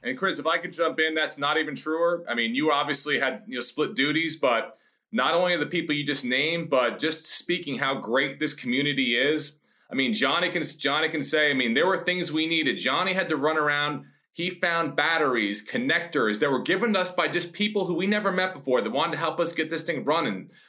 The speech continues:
Um, you know, just people around us gave us things and gave us ti-, you know, hints, but these were all people that say, "Hey, take a battery, take this."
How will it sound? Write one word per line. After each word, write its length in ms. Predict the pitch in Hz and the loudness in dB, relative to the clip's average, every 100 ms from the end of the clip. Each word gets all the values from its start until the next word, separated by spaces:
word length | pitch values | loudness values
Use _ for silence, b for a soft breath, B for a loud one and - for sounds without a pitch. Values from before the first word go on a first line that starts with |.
| B B | B B
Um, 400 | 113 117 117 120 | -2 0 0 0
you 100 | 135 | 0
know, 60 | 135 | 0
just 160 | 147 | -2
people 200 | 214 202 | -2 0
around 380 | 139 156 196 175 | 2 2 2 0
us 140 | 123 | 0
gave 260 | - 147 139 | 2 0 2
us 140 | 123 | 0
things 260 | - 135 117 | 0 0 0
and 100 | 113 | 0
gave 200 | 139 151 | 0 0
us 120 | 143 | -2
ti-, 280 | - 170 180 - | -2 -2 -2 -2
you 100 | 139 | -2
know, 80 | 110 | 0
hints, 260 | 190 165 | 0 0
but 160 | - 110 | -2 -2
these 220 | 180 202 | -2 -2
were 60 | 190 | -2
all 120 | 175 | -2
people 280 | 208 202 - | -4 -2 -2
that 60 | |
say, 200 | - 190 | 0 0
"Hey, 80 | 139 | 0
take 180 | 160 156 | -2 -2
a 60 | |
battery, 400 | 175 160 170 - | -2 0 0 -2
take 280 | 107 165 139 | -2 -2 -2
this." 280 | 175 156 - | 0 0 -2